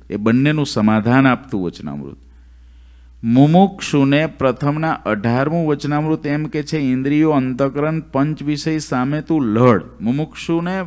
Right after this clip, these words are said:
એ શાસ્ત્ર એમ કે છે, આપણને એવું સમજાવે છે, એની સામે તું લડી લે.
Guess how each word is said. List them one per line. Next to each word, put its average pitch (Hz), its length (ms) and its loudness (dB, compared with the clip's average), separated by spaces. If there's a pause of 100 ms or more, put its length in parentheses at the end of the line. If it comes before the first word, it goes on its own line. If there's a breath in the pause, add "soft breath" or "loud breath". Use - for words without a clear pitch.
(260 soft breath)
એ 160 140 0
શાસ્ત્ર 135 500 -4
એમ 135 320 0
કે 95 200 -6
છે, - 160 -18 (500)
આપણને 165 420 0
એવું 180 200 4
સમજાવે 175 460 0
છે, 170 100 -4
એની 165 160 -4
સામે 160 360 -4
તું 165 180 -2
લડી 120 320 2
લે. 80 160 -6